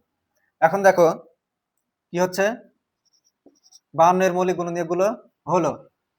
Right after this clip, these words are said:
এখানে কি লিখবো? বাহান্ন লেখো। বাহান্ন is equal to কত? এক গুণ দুই গুণ দুই,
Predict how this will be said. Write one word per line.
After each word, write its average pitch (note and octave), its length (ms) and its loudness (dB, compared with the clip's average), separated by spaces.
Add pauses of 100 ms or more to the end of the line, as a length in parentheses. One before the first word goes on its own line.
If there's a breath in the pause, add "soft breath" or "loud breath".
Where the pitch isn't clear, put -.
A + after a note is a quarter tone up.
(320)
এখানে E3+ 280 -6
কি F3+ 180 -8
লিখবো? F3 260 0 (1500)
বাহান্ন E3+ 280 0
লেখো। E3+ 260 -4 (1120)
বাহান্ন D#3+ 300 -2
is E3 200 -4
equal D#3+ 320 0
to E3 80 -8
কত? D#3 260 -2
এক D#3 240 6
গুণ D#3+ 200 -6
দুই D#3 180 -6
গুণ D#3 240 -8
দুই, D3+ 180 -6